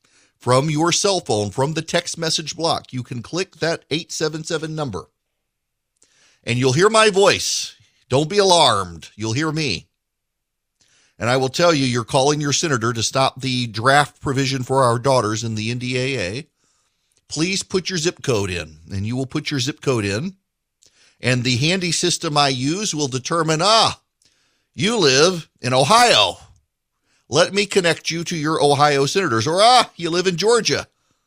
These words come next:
Let me connect you to your Georgia senators." Or, "Ha ha,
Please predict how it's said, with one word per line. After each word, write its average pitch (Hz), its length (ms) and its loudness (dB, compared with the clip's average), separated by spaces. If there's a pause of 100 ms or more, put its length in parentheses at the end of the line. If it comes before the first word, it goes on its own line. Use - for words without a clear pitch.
(380)
Let 127 160 -4
me 165 100 -4
connect 175 320 -2
you 175 60 -8
to 180 100 -8
your 175 100 -2
Georgia 175 300 2
senators." 113 320 -2
Or, 165 220 -2
"Ha 214 180 0
ha, 254 420 2